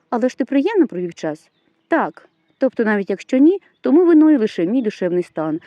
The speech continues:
Вони всі дуже приємні люди. Сумніваюся, що вони були такої ж думки про мене. Я весь час був як не при собі, і мені не полегшало, аж доки я знов не опинився в Менсфілді. А ці міс Оуен, вони тобі сподобались?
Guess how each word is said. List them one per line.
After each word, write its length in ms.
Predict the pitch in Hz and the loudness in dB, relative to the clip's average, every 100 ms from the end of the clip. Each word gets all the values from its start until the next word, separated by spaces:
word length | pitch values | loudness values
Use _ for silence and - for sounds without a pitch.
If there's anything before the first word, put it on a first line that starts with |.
| - - | -18 -6
Вони 200 | 240 381 466 | -2 -2 -2
всі 140 | 359 | -4
дуже 240 | 359 349 247 | -2 -2 -2
приємні 480 | 208 190 254 208 | -4 -2 0 -2
люди. 320 | 160 160 165 170 _ _ | -4 -8 -10 -16 _ _
Сумніваюся, 600 | - 208 208 247 277 220 | -4 -2 0 0 -2 -4
що 180 | - 220 | -6 -4
вони 200 | 226 233 | -2 0
були 160 | 247 | -2
такої 280 | 240 254 240 | -2 -2 -2
ж 60 | 226 | -2
думки 240 | 240 240 | -4 -6
про 140 | 277 262 | -4 -4
мене. 320 | 170 160 - - - - - - | -2 -4 -8 -16 -20 -20 -14 -4
Я 180 | 262 254 | -2 0
весь 180 | 262 | -2
час 240 | - 285 254 | -2 -2 -2
був 240 | 220 220 | -4 -2
як 220 | 208 240 | -2 -2
не 120 | 208 196 | -6 -8
при 140 | 190 | -10
собі, 440 | - 170 180 175 185 | -10 -10 -6 -8 -6
і 100 | 190 | -4
мені 200 | 190 196 | -2 -2
не 100 | 180 | -4
полегшало, 580 | 185 254 330 - 247 - - _ | -4 -4 -6 -8 -10 -10 -16 _
аж 180 | 208 208 | -6 -2
доки 220 | 370 277 | -2 -2
я 140 | 196 180 | -4 -4
знов 300 | 185 247 277 | -4 0 0
не 120 | 208 | -2
опинився 460 | 180 165 175 196 | -2 -2 -2 -6
в 60 | 175 | -4
Менсфілді. 580 | 170 160 - 165 160 175 _ _ _ | -2 -2 -6 -12 -12 -18 _ _ _
А 120 | 240 | -8
ці 160 | - 359 | -2 2
міс 200 | 349 - | 2 2
Оуен, 400 | 233 220 220 220 - | -2 0 0 -4 -4
вони 160 | 247 | -4
тобі 140 | 269 247 | -2 -6
сподобались? 600 | - 254 370 277 175 | -8 -6 -4 -4 -8